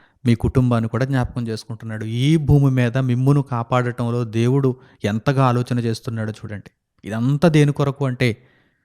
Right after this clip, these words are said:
మీరు ప్రభువైన యేసుక్రీస్తు మార్గంలో, రక్షణలో నిత్యత్వాన్ని చేరుటకు. ఇదంతా దాని కొరకే.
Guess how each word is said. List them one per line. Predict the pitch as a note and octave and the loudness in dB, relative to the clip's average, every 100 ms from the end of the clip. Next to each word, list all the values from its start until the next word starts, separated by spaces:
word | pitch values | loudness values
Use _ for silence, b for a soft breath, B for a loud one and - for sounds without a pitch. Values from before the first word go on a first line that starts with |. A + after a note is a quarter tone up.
| _ _ _ _ - | _ _ _ _ -8
మీరు | A2 A#2 B2+ C3 A2+ A#2+ _ _ _ _ _ _ _ _ _ | 0 4 6 4 2 -2 _ _ _ _ _ _ _ _ _
ప్రభువైన | A#2+ B2+ D#3 F3+ G#3 | 2 6 8 8 8
యేసుక్రీస్తు | D3 D#3+ - - G3 F#3 F#3 | 8 6 4 4 4 4 4
మార్గంలో, | E3+ D3+ D3 C#3+ C3+ B2+ C#3 - _ _ _ - | 4 4 2 0 2 0 -2 -8 _ _ _ -4
రక్షణలో | A2 A2 - E3 D3+ C#3 C#3 D3 _ _ _ - | -2 -2 4 6 8 6 2 -2 _ _ _ -6
నిత్యత్వాన్ని | A#2+ A#2 C3 B2+ B2+ B2 A#2+ A#2+ A#2 | -2 0 0 0 2 2 2 0 2
చేరుటకు. | A2 G#2+ G2+ G2+ E2+ - - _ _ _ _ _ _ _ _ _ _ _ _ _ _ - | 2 0 -4 -6 -10 -14 -20 _ _ _ _ _ _ _ _ _ _ _ _ _ _ -10
ఇదంతా | G#2+ C3 E3 | 0 4 6
దాని | F#3 F3 F3 | 6 6 4
కొరకే. | E3 C#3+ - - | 2 0 -8 -12